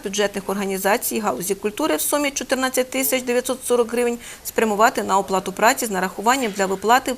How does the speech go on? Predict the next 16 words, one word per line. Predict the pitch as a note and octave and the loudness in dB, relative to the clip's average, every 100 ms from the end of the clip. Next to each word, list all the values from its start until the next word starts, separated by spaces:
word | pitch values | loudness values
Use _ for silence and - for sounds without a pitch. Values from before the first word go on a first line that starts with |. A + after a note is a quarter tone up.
| - | -2
таких | C4 B3+ G#3 E3+ | -2 0 0 0
же | F3+ | 2
розмірах | G#3 C#4 D4+ D#4 D#4 - - - A3+ | 2 2 4 4 4 -6 -20 -6 -2
доплати | B3+ C#4 E4 D#4 B3 | 2 6 6 4 0
за | A3 B3 A#3+ | 4 4 4
престижність | C4+ - G#3 A#3+ D4 D4 - | -2 0 2 2 0 -4 -2
педагогічним | G3 G#3 C4 - C4+ | 0 0 0 -4 -2
працівникам | G#3 G3 G3 G3 G#3+ G#3+ | -2 -2 -4 0 0 0
музичної | B3+ A3+ F3+ G3 A#3 | 0 -2 -2 -2 -4
школи, | - B3 F3 D#3+ - - - | -2 0 0 -2 -10 -14 -6
бібліотекарям | C4 B3+ G#3+ G#3 B3+ C#4 D4 D4 D4 - A3 | -2 2 2 2 2 4 4 2 -2 -12 2
за | C#4+ | 4
особливі | D4+ A3 G#3 B3+ | 4 2 0 0
умови | A3 G#3 F#3+ | 0 0 -2
праці | F#3+ G3 C4+ - G#3+ | 0 2 2 0 -2
та | C4 | 0